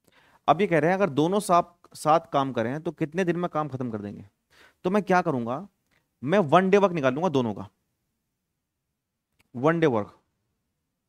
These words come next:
वन डे work of A and B कितना होगा भाई, ये काम और ये काम, तो वन बाई ट्वेल्व तो उसने करा ए ने।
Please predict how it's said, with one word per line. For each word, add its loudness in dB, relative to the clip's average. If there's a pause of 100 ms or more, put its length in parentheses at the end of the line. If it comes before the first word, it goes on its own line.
(760)
वन 0
डे 2
work 2
of 2 (960)
A 2
and -2
B -6
कितना -8
होगा -8 (1040)
भाई, -6
ये -2
काम -4
और -4
ये -4
काम, -10 (1000)
तो -2
वन 0
बाई 4
ट्वेल्व 0
तो 0
उसने -4
करा -6 (180)
ए -4
ने। -8